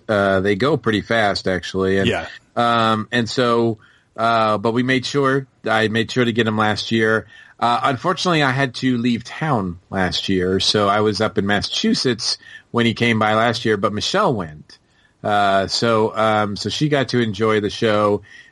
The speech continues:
Speaker 1: this year. I was gonna make sure that I was, uh, not gonna miss him again. So, uh, so I saw him for the second time,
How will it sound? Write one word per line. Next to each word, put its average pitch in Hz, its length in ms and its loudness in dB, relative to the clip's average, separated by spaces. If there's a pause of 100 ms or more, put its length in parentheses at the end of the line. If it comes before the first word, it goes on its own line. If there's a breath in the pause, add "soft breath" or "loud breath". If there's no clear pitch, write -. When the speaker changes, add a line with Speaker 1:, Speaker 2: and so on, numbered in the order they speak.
Speaker 1:
this 135 240 0
year. 139 440 2 (100)
I 98 80 0
was 107 220 0
gonna 110 180 0
make 113 160 0
sure 120 500 0 (140)
that 104 180 2
I 104 80 2
was, 104 300 -2
uh, 98 540 0
not 113 320 2
gonna 113 140 0
miss 110 200 -2
him 110 80 0
again. 127 480 0 (300 loud breath)
So, 110 440 0
uh, 98 540 0
so 131 120 -2
I 139 120 0
saw 147 220 -2
him 135 160 -2
for 123 160 -2
the 110 160 -2
second 160 360 -4
time, 101 460 0